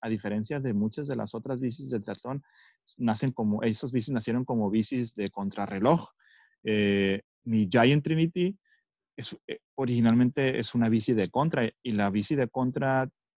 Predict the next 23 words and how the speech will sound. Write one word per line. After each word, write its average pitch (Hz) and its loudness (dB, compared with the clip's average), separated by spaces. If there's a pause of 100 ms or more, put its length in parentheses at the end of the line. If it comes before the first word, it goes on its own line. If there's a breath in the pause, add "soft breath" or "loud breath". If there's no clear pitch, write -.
(100)
o 101 -4
lo, 101 -6 (100)
como, 101 0
como 104 0
lo 104 4
mencionamos 107 2
hace 139 -2
ratito, 123 -6 (360 loud breath)
dijimos 120 2
que 117 -2
la 104 2
posición 110 0
de 135 2
los 120 0
ciclistas 113 -4
en 104 0
una 117 2
contrarreloj 104 -2
es 120 -2
diferente, 117 -2
tienen 113 0
otras 117 -2
restricciones. 131 -4